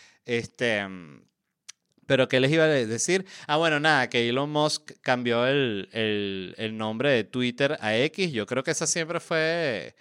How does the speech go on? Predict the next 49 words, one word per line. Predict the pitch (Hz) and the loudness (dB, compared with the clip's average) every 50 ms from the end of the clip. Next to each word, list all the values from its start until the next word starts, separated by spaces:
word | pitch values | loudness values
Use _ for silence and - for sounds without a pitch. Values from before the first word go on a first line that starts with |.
| _ _ _ _ - _ _ _ _ _ | _ _ _ _ -20 _ _ _ _ _
como | - 117 113 113 104 | -6 -6 -4 -4 -8
su | - - 123 | -8 -6 -6
intención, | 117 104 95 90 85 85 87 - - - 131 120 107 98 87 80 | -6 -6 -8 -12 -14 -12 -8 -6 -4 -2 -2 -4 -4 -8 -12 -12
siento | - - 104 98 95 95 117 | -12 -10 -10 -10 -8 -6 -4
yo, | 113 110 110 98 | -2 -2 -2 -2
acabar | 90 90 - - 98 95 98 98 101 104 - | -4 -6 -6 -6 -4 -2 0 0 -2 -2 -4
con | - 123 123 123 120 | -4 -6 -6 -4 -4
Twitter | 135 135 131 131 127 143 143 143 135 | -2 -2 0 0 0 0 0 0 0
de | 120 | -2
una | 110 107 117 123 | -4 -4 -4 -2
vez. | 113 104 98 95 - - - - | -2 0 -2 -2 -4 -8 -10 -8
Yo, | 104 110 | -8 -8
yo | 117 113 131 151 185 220 | -4 0 2 2 2 2
mi | 233 233 | -4 -6
teoría, | 233 - 147 147 165 196 220 214 214 208 202 | -6 -6 -6 -6 -4 -6 -6 -6 -6 -6 -6
y | 156 120 113 | -6 -4 -4
eso | 107 104 - 160 160 | -4 -4 -4 -6 -4
tal | - 139 117 110 | -2 -2 -2 -2
vez | 110 107 104 | -4 -6 -6
sa-, | - - 147 147 143 127 110 104 | -6 -4 -4 -2 -2 -4 -4 -6
saldrá | - - 120 110 107 101 113 113 110 107 | -4 -4 -4 -4 -4 -4 -2 -2 -2 -2
cuando | 104 - 139 143 147 143 131 120 107 95 87 - _ - - - - - _ _ _ _ _ | -2 -4 -6 -4 -2 -2 0 0 0 -2 -4 -8 _ -20 -20 -20 -20 -20 _ _ _ _ _
salga | - - - 101 101 98 117 120 | -10 -6 -6 -4 -4 -4 -6 -4
que | 131 139 135 | -4 -4 -4
sí, | - 131 113 | -4 -6 -6
la, | 101 98 98 95 95 90 95 | -6 -4 -6 -6 -6 -8 -10
la | 95 92 98 98 | -8 -6 -4 -2
biografía | 104 107 107 101 101 101 98 92 - - 123 120 120 113 117 139 | -2 -2 -2 -4 -4 -6 -8 -10 -10 -10 -8 -6 -6 -4 -4 -2
de | 139 117 101 98 95 95 | -2 -4 -4 -6 -6 -8
Elon | 98 104 113 117 | -10 -10 -12 -12
Musk, | 117 120 123 131 139 135 - - | -10 -8 -8 -6 -6 -8 -10 -12
que | 127 104 | -12 -12
por | 110 104 | -12 -12
cierto | 98 - 117 110 101 135 127 | -10 -10 -10 -10 -8 -8 -8
creo | 156 156 156 | -6 -6 -6
que | 165 143 | -4 -4
la | 120 | -4
está | 107 - - 110 113 | -6 -6 -6 -6 -6
escribiendo | 123 127 - - 151 139 123 110 107 113 | -6 -6 -8 -8 -6 -6 -4 -6 -4 -6
este | 135 123 - - - 147 143 131 120 | -8 -10 -10 -8 -8 -6 -4 -4 -4
Walter | 107 104 117 117 120 113 - - 135 135 135 139 - | -6 -4 -4 -4 -4 -4 -4 -4 -4 -4 -4 -4 -4
Isaacson, | 139 135 131 117 - - 104 - - - - 87 85 82 82 | -4 -4 -4 -4 -6 -12 -14 -14 -14 -14 -14 -16 -20 -20 -20
el | 95 | -20
mismo | 101 104 104 104 120 127 | -18 -18 -16 -14 -12 -8
que | 135 131 | -8 -8
escribió | - - 113 104 101 101 101 | -8 -8 -8 -8 -6 -6 -6
la | 107 117 123 | -4 -4 -2
de | 120 113 101 | -2 -4 -6
Steve | - - - 110 104 | -8 -12 -14 -14 -14